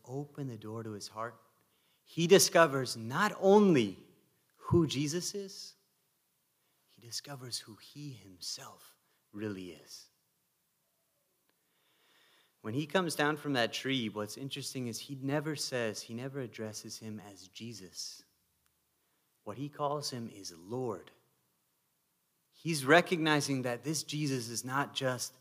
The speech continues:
a prophet, he's not just a miracle worker. He's recognizing him as God, God among us.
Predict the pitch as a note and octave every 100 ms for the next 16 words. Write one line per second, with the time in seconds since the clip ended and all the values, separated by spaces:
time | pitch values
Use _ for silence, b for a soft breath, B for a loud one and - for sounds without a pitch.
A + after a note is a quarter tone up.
0 | b b - G2+ - C#3 C3+ - C3 B2+
1 | - b b _ A2+ G#2+ B2+ A#2+ A#2+ -
2 | G#2 A2+ B2 B2+ B2 A#2+ A#2 A#2 A2 A2+
3 | A2 G#2+ - _ _ _ _ _ _ _
4 | _ _ _ G#2 G2 G#2+ C3+ C3+ B2+ C3
5 | A#2+ B2 A2 A#2+ A2 F#2 - G#2 F#2+ E2+
6 | _ _ _ _ _ _ _ _ _ _
7 | _ _ G2+ A#2 A#2 G#2+ F#2 E2 - -